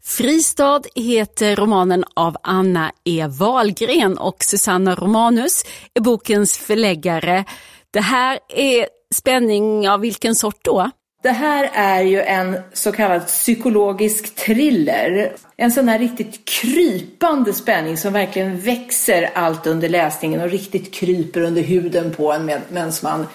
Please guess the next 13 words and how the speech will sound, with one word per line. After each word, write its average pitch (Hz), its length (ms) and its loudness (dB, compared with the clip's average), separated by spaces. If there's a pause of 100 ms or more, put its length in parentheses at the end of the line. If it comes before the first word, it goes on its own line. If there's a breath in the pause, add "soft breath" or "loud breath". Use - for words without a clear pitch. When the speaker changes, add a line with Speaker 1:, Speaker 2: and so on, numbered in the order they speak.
(200 loud breath)
Speaker 2:
kommer 180 280 0
längre 165 360 0
och 160 60 0
längre 160 280 -2
in 160 260 0
i 151 60 -4
berättelsen. - 720 -4 (720 loud breath)
Speaker 1:
Och 277 120 2
det 285 80 4
är 269 40 2
första 285 260 2
gången 247 300 0
Fristad 233 680 0